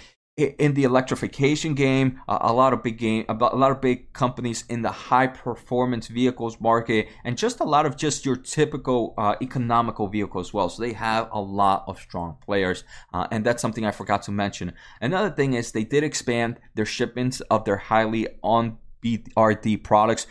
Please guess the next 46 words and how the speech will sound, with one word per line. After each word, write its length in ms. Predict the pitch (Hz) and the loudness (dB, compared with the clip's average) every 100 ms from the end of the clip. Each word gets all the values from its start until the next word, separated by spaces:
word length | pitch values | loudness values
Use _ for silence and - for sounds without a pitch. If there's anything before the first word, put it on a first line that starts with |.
| - | -10
We 120 | 104 104 | -8 -4
took 240 | 143 135 | -4 -2
a 20 | |
look, 260 | 127 123 - | 2 2 2
a 60 | |
look 240 | 113 120 123 | 0 0 0
at 80 | 110 | 0
that 200 | 107 - | 0 2
earlier 240 | 107 104 | 0 -2
today. 420 | 104 107 107 101 - - - | -4 -2 0 0 -4 -20 -6
They 100 | 127 - | -2 2
also 260 | 139 143 | 2 2
secured 440 | 139 135 131 127 104 | 0 -2 0 0 2
record 380 | 135 151 156 - | 2 2 0 2
orders 300 | 127 127 123 | 4 4 2
for 160 | - | 0
their 260 | 113 107 - | 0 0 0
ultrasonic 760 | 127 147 - 120 - 113 113 - | 2 2 -2 -2 2 2 0 -4
sensors. 520 | - 104 107 120 113 | 0 0 0 -4 -4
Again, 240 | 104 110 107 | -4 -2 -2
those 240 | 113 110 | -2 -4
are 60 | 117 | -4
the 100 | 107 | -6
Park 320 | - 113 107 | -2 -2 -2
Assist, 380 | 104 113 110 - - - - | -8 -6 -6 -8 -18 -10 -2
and 120 | 127 | 2
they 120 | 131 | 4
ramped 380 | 110 120 135 143 - | 4 2 2 -2 -6
advanced 560 | 107 117 117 110 - | -2 0 0 -2 -4
lighting 340 | 104 110 110 110 | 2 2 2 -2
controllers 560 | 110 - 104 98 98 | -6 -2 0 -2 -4
with 140 | 101 - | -6 -4
multiple 480 | 110 117 110 120 | -2 -2 -2 -6
new 260 | 110 104 104 | -4 -4 -2
O 160 | 101 87 | -4 -4
E 100 | 104 | -2
Ms. 240 | 107 85 - - - | -2 -4 -14 -20 -2
So 80 | |
those 180 | 202 214 | 0 0
were 100 | 226 | 0
the 120 | 196 | -2
three 240 | 131 156 165 | -2 -2 -2
products 380 | 147 139 143 135 | 2 2 2 -2
that 180 | 123 | -4
they 100 | 110 | -4
had, 380 | 98 101 104 104 | -2 0 0 -2